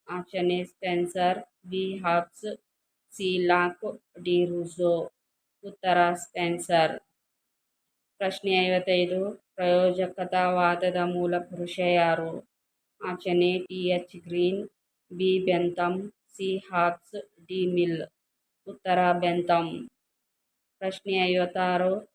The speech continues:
ವಿಶ್ವದ ಕಾರ್ಮಿಕರೆಲ್ಲ ಸಂಘಟಿತರಾಗಿ ಕಳೆದುಕೊಳ್ಳುವುದು ನಿಮ್ಮ ಸಂಕೋಲೆಗಳೇ ಹೊರತು ಮತ್ತೇನೂ ಇಲ್ಲ. ಈ ಕರೆ ನೀಡಿದವರು ಯಾರು?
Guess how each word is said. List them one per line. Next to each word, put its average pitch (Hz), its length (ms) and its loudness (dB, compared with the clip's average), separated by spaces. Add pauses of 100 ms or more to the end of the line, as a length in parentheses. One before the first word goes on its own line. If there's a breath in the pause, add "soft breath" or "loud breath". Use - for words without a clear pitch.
(120)
ವಿಶ್ವದ 180 440 -2
ಕಾರ್ಮಿಕರೆಲ್ಲ 180 960 2
ಸಂಘಟಿತರಾಗಿ 175 1040 -2
ಕಳೆದುಕೊಳ್ಳುವುದು 175 1200 -4 (340)
ನಿಮ್ಮ 185 320 0
ಸಂಕೋಲೆಗಳೇ 180 1000 2
ಹೊರತು 180 520 -2
ಮತ್ತೇನೂ 180 640 -4
ಇಲ್ಲ. 175 260 0 (680)
ಈ 190 140 -6
ಕರೆ 180 320 2
ನೀಡಿದವರು 175 760 0
ಯಾರು? 165 640 0